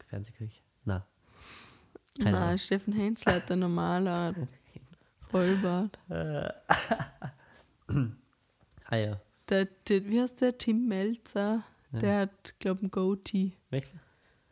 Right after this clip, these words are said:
Speaker 2: Ja.
Speaker 1: <laughs> Goatee.
Speaker 2: Naja, äh, der Rach, der Rach hat gar keinen.
Speaker 1: Der Rach, du kennst alle Köche, oder was?
Speaker 2: Mehr kenn ich nicht.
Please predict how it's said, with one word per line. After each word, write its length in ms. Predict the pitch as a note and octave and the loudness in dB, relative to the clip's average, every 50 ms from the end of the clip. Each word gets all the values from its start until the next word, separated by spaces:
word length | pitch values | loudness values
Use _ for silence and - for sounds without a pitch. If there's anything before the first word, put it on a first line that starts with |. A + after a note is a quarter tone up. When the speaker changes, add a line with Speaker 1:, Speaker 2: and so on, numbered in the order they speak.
| _ _ _ _ _ _ - | _ _ _ _ _ _ -4
Speaker 2:
Ja. 240 | A3 G3+ D#3 - - - - G3 - - - - | -2 0 0 0 -2 -4 -12 -20 -20 -20 -20 -20
Speaker 1:
<laughs> 340 | - - - - _ _ | -20 -20 -20 -20 _ _
Goatee. 1300 | - - - D#3 D#3+ E3+ F3+ F3+ F#3+ G#3 G#3+ - - - - C4+ B3+ B3 A#3+ G#3+ F#3+ E3+ D3+ C3+ C3 B2 - - _ _ _ _ _ _ _ _ _ | -2 0 0 0 0 0 0 0 0 -2 -2 -4 -8 -4 -2 0 0 2 2 2 2 2 0 0 -2 -2 -6 -10 _ _ _ _ _ _ _ _ _
Speaker 2:
Naja, 580 | - G3 F#3+ F#3+ G3 G3 G3 G3 G3 F#3+ G3 - - | -4 -2 0 2 2 2 2 2 2 2 0 0 2
äh, 140 | - A3+ A3 | 2 2 2
der 160 | F#3+ F#3 G3+ | 2 0 2
Rach, 460 | G3 G#3 G#3+ A#3+ - - - - - - | 4 4 4 2 0 -4 -8 -8 -6 -4
der 140 | - G#3 F#3+ | -2 0 2
Rach 280 | G#3 G3+ G#3 - - - | 2 2 0 0 -2 -2
hat 160 | G3+ - - | -2 -2 -2
gar 180 | - F#3 G3 G3+ | -2 -2 -2 -2
keinen. 320 | - - - F#3 F3+ F#3 | -4 -4 -2 -2 0 2
Speaker 1:
Der 160 | G3+ C#3+ - - | 2 2 2 0
Rach, 240 | - - - A#3 - | 0 0 2 4 6
du 80 | E3+ G#3+ | 6 4
kennst 320 | G#3 - F#3+ F#3+ F#3+ - - | 4 2 0 0 0 -2 -2
alle 200 | - C#3+ E3 F3 | 0 0 0 0
Köche, 540 | - - - D3+ D3+ D3+ - - C#3+ C3 C3 | 0 0 0 0 0 -2 -2 -2 0 0 0
oder 160 | A#2 - D#3 | 0 0 -2
was? 100 | C#3 D#3+ | -2 0
Speaker 2:
Mehr 180 | G#3+ G#3 G#3+ A3 | 0 0 0 -2
kenn 340 | - - G#3+ G#3 G#3+ G#3+ G#3 | -2 -2 0 0 0 0 0
ich 200 | G#3+ A3 G#3+ G#3+ A3+ | 0 0 0 0 0
nicht. 220 | B3 A#3 G3+ F#3 | 2 2 0 0